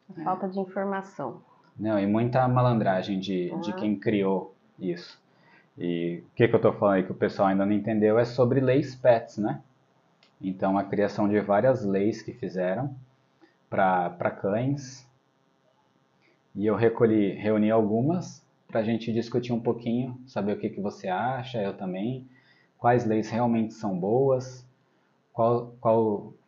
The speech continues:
Speaker 2: quais leis têm uma boa intenção à primeira vista, mas pode ser prejudicial. Então, pra gente começar,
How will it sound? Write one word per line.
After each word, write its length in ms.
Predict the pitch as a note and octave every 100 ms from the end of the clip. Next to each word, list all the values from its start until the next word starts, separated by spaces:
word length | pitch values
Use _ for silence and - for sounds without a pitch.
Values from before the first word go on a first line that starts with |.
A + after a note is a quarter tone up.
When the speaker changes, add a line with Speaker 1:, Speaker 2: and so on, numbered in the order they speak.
| _ _
Speaker 2:
quais 380 | - G#2+ A#2 G2
leis 600 | G#2 A2+ A#2+ A#2+ - - _ _
têm 160 | A#2
uma 220 | A2+ G#2+ G2+
boa 280 | G2+ A2+
intenção 920 | A2 G#2+ G#2+ G2+ G2+ - G#2+ A2 F#2+ - _ _ _ _
à 100 | F#2
primeira 460 | F#2+ - G#2 G#2 G2+
vista, 580 | F#2 A#2 D3+ - F3 F3 - _ _ _ _ _
mas 180 | G2+ G2+
pode 260 | - G#2 -
ser 320 | A2+ F#2+ - -
prejudicial. 800 | A2 G2+ G2+ - A#2 F#2+ F#2+ - _ _ _ _ _ _ _ _ _ _ _ _
Então, 800 | F2+ F2 F#2 F#2+ F#2+ F#2+ F#2 E2+ - _ _ _ _ _ _ _ _ _ _ _ _ _ _ _ _ _ _ _
pra 220 | A2+ A2
gente 260 | G#2+ G#2+ -
começar, 680 | A2 G#2 G2 - D3+ E3